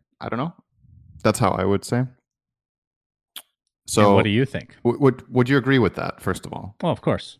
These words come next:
Speaker 2: Yes. Hundred percent.
Speaker 1: Okay. So let's, let's think about the boat then,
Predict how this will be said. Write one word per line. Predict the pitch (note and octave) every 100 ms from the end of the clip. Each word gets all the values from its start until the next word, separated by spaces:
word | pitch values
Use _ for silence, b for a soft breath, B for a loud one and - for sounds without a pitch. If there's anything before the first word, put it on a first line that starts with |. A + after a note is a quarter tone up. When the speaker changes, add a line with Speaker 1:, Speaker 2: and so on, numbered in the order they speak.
| -
Speaker 2:
Yes. | G2 - - _ -
Hundred | B2+ A2+
percent. | - D#2+
Speaker 1:
Okay. | -
So | - A2+ G2+ G2 F#2+ F#2 - _ _
let's, | A#2+ B2 - -
let's | A#2 -
think | C3+
about | A#2+ A2+ G2+
the |
boat | E2 G2 F#2+ -
then, | D2+ E2+